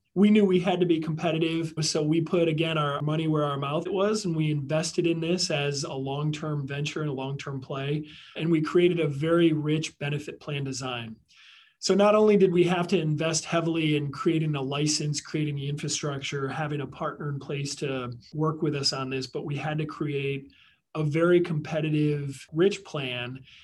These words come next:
that could compete with the nationals that are in our market. So we do have the Kaisers, the Humanas, the Aetnas, the Anthems. And when we came to market,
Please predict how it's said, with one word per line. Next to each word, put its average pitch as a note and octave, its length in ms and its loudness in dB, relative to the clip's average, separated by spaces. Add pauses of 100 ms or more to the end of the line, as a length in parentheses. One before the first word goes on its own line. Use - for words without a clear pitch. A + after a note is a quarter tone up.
(240)
that F3 220 2
could - 160 -14
compete G3 500 2 (120)
with F3+ 160 6
the F3 80 6
nationals E3+ 560 2
that D#3 160 2
are D#3+ 100 4
in D#3+ 60 0
our D#3 100 2
market. D3+ 460 0
So D3 200 0
we D3 140 2
do D#3 160 4
have D#3 240 0
the C#3+ 80 -2
Kaisers, D3 640 -2
the C3+ 80 -10
Humanas, C#3 720 -4
the C3 140 -6
Aetnas, B2 640 -6 (160)
the D3+ 260 -4
Anthems. B2 580 -2 (520)
And C#3 640 -2
when D3+ 180 -2
we E3 140 4
came F3+ 260 2
to E3+ 100 -4
market, D#3+ 640 0